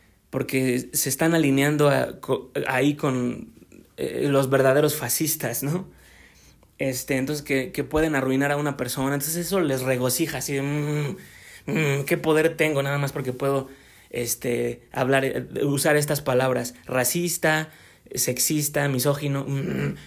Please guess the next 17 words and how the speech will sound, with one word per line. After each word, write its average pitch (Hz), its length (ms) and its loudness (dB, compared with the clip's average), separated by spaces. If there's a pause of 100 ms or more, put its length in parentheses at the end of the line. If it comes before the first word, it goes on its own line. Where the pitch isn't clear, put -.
O - 40 -20
sea, 139 180 -2
puedo 180 160 4
usar 170 160 2
esas 165 180 -2
palabras 143 460 0
y 127 60 -6
tengo 139 360 -2
poder, 127 360 2
¿no? 135 180 -6 (1300)
Entonces, 135 300 -8
bueno, 135 180 -4
el 135 60 -4
virtue, 170 400 0
el 143 80 0
virtue 185 440 0
signaling, 180 560 -4